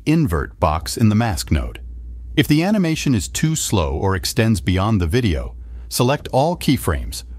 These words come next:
right-click, and choose Time Stretching.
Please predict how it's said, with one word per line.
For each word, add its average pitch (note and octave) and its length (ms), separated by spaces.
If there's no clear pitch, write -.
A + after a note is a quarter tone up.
right-click, E2+ 600
and B2 160
choose D3 400
Time D3 380
Stretching. - 560